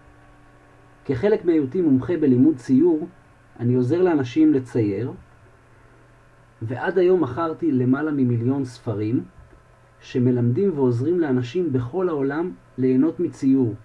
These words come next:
אחת השפות העתיקות בעולם. רוב האנשים לא יודעים כלל איך להשתמש בה.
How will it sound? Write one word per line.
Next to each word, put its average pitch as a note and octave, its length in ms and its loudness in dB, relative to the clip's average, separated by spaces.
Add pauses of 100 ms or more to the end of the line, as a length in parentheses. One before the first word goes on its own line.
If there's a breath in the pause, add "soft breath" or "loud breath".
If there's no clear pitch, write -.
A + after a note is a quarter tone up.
(600)
אחת D#3+ 300 -6
השפות E3 480 -6
העתיקות B2+ 500 -4
בעולם. A#2+ 420 0 (1400)
רוב G3+ 240 2
האנשים G3+ 420 0
לא G3 60 6
יודעים F#3+ 320 0
כלל F3+ 320 0
איך E3 140 -6
להשתמש D#3 520 0
בה. - 140 -10